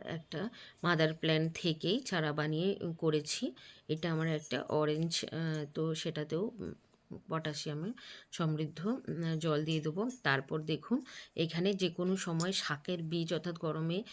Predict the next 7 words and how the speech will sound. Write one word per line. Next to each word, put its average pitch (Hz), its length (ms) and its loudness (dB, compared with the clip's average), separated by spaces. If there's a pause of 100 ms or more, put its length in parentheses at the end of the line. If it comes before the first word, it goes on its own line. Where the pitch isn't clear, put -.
(240)
আপনারা 160 480 4
শাকের 156 480 -2
বীজ, 170 380 -2
উম, 151 540 0
তলা 156 240 2
ফেলতে 160 340 -2
পারেন। 165 320 2